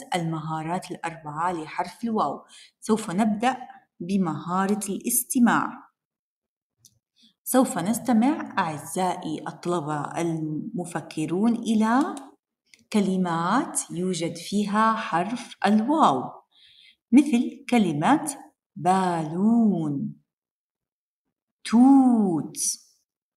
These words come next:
حوت، دودة. هل استمعتم إلى صوت حرف الواو؟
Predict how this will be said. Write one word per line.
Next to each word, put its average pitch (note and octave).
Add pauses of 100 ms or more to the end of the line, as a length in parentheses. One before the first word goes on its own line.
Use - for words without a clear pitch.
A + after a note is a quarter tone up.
(520)
حوت، A#3+ (1400)
دودة. A3+ (680)
هل B3
استمعتم G#3 (1120)
إلى D3 (760)
صوت F3
حرف - (100)
الواو؟ D3+